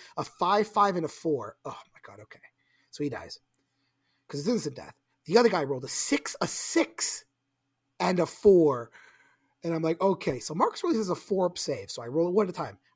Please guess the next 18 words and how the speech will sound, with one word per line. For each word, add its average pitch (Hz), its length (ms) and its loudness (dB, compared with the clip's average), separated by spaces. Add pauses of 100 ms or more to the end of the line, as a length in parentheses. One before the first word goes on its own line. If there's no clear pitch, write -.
I - 40 -6
rolled 123 120 -6
a - 40 -10
four, 220 600 2 (1400)
a 135 120 -6
five, 170 960 4 (760)
and 165 280 -2
a 143 160 0
three. 160 840 2 (460)
And 143 140 0
it, 139 160 -2
he 156 140 -2
died 123 340 -6
from 123 120 -12
the 113 120 -10
instant 107 320 -12
death 95 260 -16
there. - 260 -20